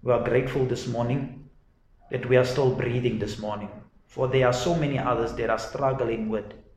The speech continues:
the air that they need to breathe this morning.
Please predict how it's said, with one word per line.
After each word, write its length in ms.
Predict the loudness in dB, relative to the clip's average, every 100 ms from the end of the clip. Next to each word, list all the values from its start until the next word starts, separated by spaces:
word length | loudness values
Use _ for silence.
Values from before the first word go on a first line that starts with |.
| _ _ _ -6
the 120 | -4
air 260 | 0 2 2
that 180 | 2 0
they 120 | -2
need 260 | -2 -6 -8
to 60 |
breathe 420 | -6 -4 -6 -8
this 160 | -16 -12
morning. 540 | -10 -8 -8 -10 -12